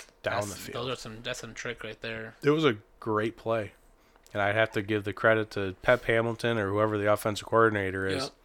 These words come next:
Speaker 1: It's a great play.
Speaker 2: You know, it's interesting that they have all these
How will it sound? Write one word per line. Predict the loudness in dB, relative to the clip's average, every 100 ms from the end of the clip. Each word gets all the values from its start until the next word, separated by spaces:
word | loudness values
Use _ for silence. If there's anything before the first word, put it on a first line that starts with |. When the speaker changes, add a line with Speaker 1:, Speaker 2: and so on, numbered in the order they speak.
| -20
Speaker 1:
It's | -12
a | -6
great | 0 0 0
play. | 0 0 -2 -8 -20 -20 -20 _ -6
Speaker 2:
You | -4
know, | -4 -6
it's | -6
interesting | -6 -4 -4 -4 0
that | 0 0
they | -4 -2 -2 -4 -6 -12 _ _ _ _ _ _ _ _ _ _
have | -12 -2 0 2
all | 0
these | 0 -2 -4 -8 -12